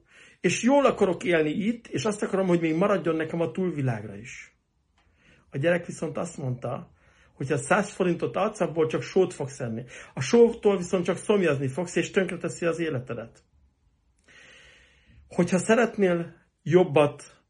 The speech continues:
akkor nem lesz elég a száz forint, abból nem fogsz soha jól lakni. Ha valaki szeretne jobb életet, akkor mindenképpen muszáj befektetnie.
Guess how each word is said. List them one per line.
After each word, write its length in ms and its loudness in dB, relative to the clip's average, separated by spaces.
akkor 340 -4
nem 320 0
lesz 240 -2
elég 300 -2
a 40 -4
száz 440 -2
forint, 420 0
abból 380 2
nem 180 2
fogsz 300 -8
soha 360 -4
jól 220 0
lakni. 380 -8
Ha 100 -4
valaki 680 0
szeretne 840 0
jobb 300 0
életet, 480 -2
akkor 260 -8
mindenképpen 800 -2
muszáj 420 -6
befektetnie. 800 -10